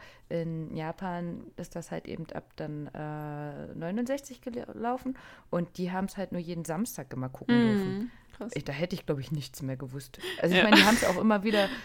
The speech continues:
Speaker 1: wiederholt. Auch die Wiederholung hat schon
Speaker 2: Mhm.
Speaker 1: recht lang gedauert und das Intro auch schon recht lang. Da ist dann gar nicht mehr so viel von der Folge
Speaker 2: <laughs>
Speaker 1: übrig geblieben. Ähm,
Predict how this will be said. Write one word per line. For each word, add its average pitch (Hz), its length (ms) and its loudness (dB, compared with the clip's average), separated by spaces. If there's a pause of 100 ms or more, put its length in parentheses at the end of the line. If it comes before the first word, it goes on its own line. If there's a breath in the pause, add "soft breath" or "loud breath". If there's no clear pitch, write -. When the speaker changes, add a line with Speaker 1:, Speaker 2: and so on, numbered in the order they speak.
(140 loud breath)
Speaker 1:
wiederholt. 180 460 4
Auch 156 120 0
die 165 140 -4
Wiederholung 175 440 2
hat 220 140 2
schon 208 100 4
Speaker 2:
Mhm. 202 60 6
Speaker 1:
recht 196 140 2
lang 220 140 2
gedauert 214 320 -2
und 165 120 -2
das 165 100 0
Intro 226 340 2
auch - 140 2
schon 202 160 -6
recht 170 220 -8
lang. 190 180 -2
Da 190 60 -4
ist - 140 -8
dann 180 100 -4
gar 180 100 0
nicht 214 140 2
mehr 196 100 0
so 202 120 0
viel 208 140 -4
von 185 140 -2
der 185 100 2
Folge 214 240 4
Speaker 2:
<laughs> 220 80 6
Speaker 1:
übrig 208 240 2
geblieben. 220 440 -2 (540 loud breath)
Ähm, 180 320 0